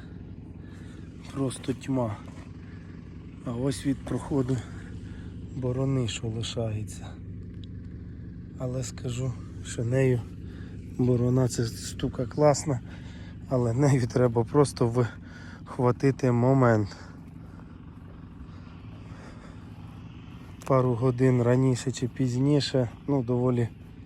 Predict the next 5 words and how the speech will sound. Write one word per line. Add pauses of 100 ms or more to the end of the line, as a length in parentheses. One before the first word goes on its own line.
(460)
скажімо
так, (1300)
відрізняється
по
ефективності.